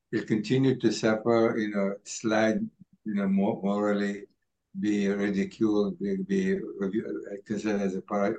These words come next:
apartheid state. Perhaps some sanction will be imposed on it by various countries, even say coming from the United States, say in ten, fifteen, twenty years. What is, where do you see then yourself,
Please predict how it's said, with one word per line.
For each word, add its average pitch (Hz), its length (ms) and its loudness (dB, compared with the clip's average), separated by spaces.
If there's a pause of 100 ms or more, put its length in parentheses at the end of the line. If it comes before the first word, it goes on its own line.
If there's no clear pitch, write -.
apartheid 98 440 -2
state. 101 380 -6 (540)
Perhaps 101 400 0
some 101 300 0
sanction 104 560 -2
will 98 120 0
be 104 180 -2
imposed 101 440 -2
on 98 220 0
it 98 200 0
by 98 160 0
various 98 400 -4
countries, 101 540 -6 (360)
even 113 280 6
say 107 220 0
coming 101 400 0
from 104 160 -2
the 101 80 0
United 101 380 -2
States, - 340 -2
say 107 120 2
in 98 120 0
ten, 104 260 -2
fifteen, 101 380 -6
twenty 107 220 -4
years. 107 220 -6 (680)
What 143 240 0
is, 156 400 2
where 131 260 4
do 123 80 2
you 123 180 4
see 120 360 -2
then 98 280 -2
yourself, 127 560 2